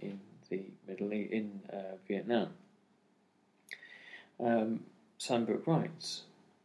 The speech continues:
"The issue of Vietnam dominated relations between the two countries, Britain and America, for the remainder of the sixties, and it also had a profound effect on Wilson's standing within his own party. However,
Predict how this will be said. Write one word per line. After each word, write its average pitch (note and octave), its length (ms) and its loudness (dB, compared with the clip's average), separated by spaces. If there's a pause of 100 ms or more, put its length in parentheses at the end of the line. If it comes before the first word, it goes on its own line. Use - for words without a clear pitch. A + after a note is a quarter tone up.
(680)
"The F#3+ 120 12
issue A3+ 280 12
of A3 60 6
Vietnam G2 580 6 (120)
dominated C#3+ 500 10
relations G2+ 420 4
between - 300 4
the - 100 2
two - 180 2
countries, - 420 -6 (100)
Britain F2+ 220 0
and F2 100 -4
America, E2 460 -2 (480)
for B2 80 6
the B2+ 60 12
remainder C3+ 320 10
of A2+ 60 6
the A2 40 0
sixties, - 540 -2 (280)
and A#2+ 80 4
it - 60 4
also F3+ 220 8
had C#3+ 120 4
a B2+ 60 8
profound E3+ 480 4
effect - 400 -2
on G#2+ 140 -6
Wilson's B2 400 6
standing A2 440 0
within F#2+ 200 0
his G2 160 2
own F#2+ 200 2
party. - 520 -4 (520)
However, A2+ 400 6